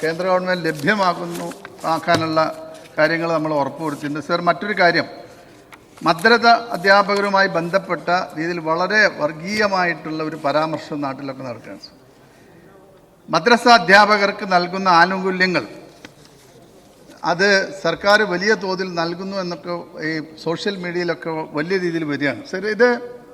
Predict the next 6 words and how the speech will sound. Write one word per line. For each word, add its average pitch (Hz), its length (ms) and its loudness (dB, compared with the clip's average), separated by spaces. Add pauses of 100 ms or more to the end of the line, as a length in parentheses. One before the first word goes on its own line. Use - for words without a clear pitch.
(240)
വാസ്തവ 202 480 6
വിരുദ്ധമായിട്ടുള്ള 196 1200 2
ഒരു 165 140 -4
പ്രസ്താവനയാണ്. 147 640 0 (920)
കേരളത്തിലെ 247 480 8
മദ്രസ, 226 420 4